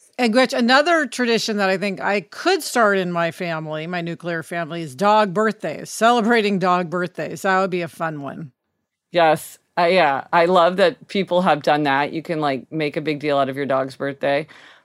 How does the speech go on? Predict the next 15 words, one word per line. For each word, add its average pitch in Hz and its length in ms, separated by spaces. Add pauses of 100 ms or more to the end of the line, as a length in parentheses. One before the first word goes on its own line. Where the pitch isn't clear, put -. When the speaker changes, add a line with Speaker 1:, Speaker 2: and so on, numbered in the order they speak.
(200)
Speaker 2:
One 254 260
thing 392 220
we've 294 180
never 262 240
had, 196 240
we 208 220
have 277 160
never 208 320
had 175 520
a 170 120
big 165 440
Fourth 165 240
of 160 60
July 143 300
tradition 135 640